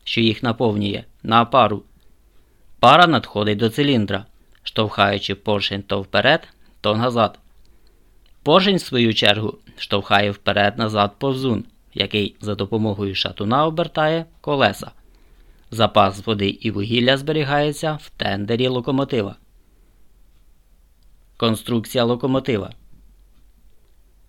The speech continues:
Золотникова коробка. Клапан регулятора.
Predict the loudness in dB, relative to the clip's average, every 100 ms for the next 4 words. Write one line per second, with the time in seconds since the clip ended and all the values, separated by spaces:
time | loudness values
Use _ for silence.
0 | _ -20 _ -2 2 2 2 0 4 4
1 | 4 2 2 2 0 -2 -2 -6 -20 _
2 | _ _ _ _ _ -20 _ _ -6 2
3 | 2 4 2 2 2 2 2 2 -6